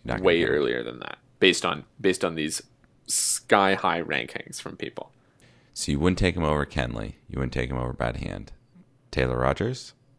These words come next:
Speaker 2: I wouldn't take him over Taylor Rogers.
Speaker 1: Kirby Yates?
Speaker 2: No, no, no. I, I'm gonna push him way
Speaker 1: Ryan
Speaker 2: down.
Speaker 1: Presley?
Speaker 2: Anybody, my, I, I've come around to the, like, I need sure things from my closers.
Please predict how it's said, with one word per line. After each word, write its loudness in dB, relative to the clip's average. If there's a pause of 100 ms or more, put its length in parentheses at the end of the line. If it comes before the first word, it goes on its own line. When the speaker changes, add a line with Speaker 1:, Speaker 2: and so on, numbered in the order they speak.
Speaker 2:
I 8
wouldn't 4
take 2
him -4
over -4
Taylor 0
Rogers. -8 (520)
Speaker 1:
Kirby 0
Yates? -4
Speaker 2:
No, 8
no, 6
no. 4
I, 8 (360)
I'm 6
gonna 8
push 4
him 0
way 8
Speaker 1:
Ryan 6
Speaker 2:
down. 4
Speaker 1:
Presley? 8
Speaker 2:
Anybody, 6 (480)
my, 2 (100)
I, 2 (1600)
I've 6
come 2
around 0
to 2
the, 0
like, 0
I 6
need -2
sure 2
things 0
from -2
my -2
closers. -2